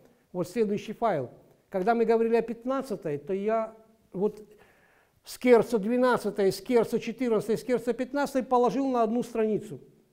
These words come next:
И мы увидели, насколько это одна и та же музыка по всем повторам. То есть здесь повтор не только в пятнадцатой, не только как сонатное аллегро, а и повторы все, которые,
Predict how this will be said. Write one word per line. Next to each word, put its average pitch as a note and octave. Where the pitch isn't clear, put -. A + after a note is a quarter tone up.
И G#3
мы D4
увидели, C4+
насколько B3+
это A#3+
одна A3
и A3
та A#3+
же G#3
музыка A3
по A#3+
всем B3
повторам. G#3+
То G#3+
есть G3
здесь A#3
повтор A#3
не G#3+
только C#4
в G3
пятнадцатой, G#3+
не G#3
только C4+
как G#3+
сонатное G3
аллегро, E3
а F#3
и G3
повторы G#3
все, -
которые, G3+